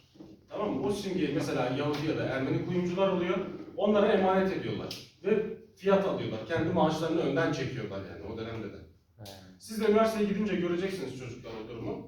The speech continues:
Speaker 1: anlarsınız benim dediğim, bursunu önden çekme durumu.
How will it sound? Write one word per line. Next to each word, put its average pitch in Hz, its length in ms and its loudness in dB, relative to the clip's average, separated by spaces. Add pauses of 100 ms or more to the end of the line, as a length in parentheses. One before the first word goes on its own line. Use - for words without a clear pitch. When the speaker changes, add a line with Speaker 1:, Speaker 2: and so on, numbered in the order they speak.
Speaker 1:
anlarsınız 135 540 -6
benim 104 160 -8
dediğim, 104 300 -8
bursunu 135 320 -6
önden 120 320 -2
çekme - 260 -12
durumu. - 160 -16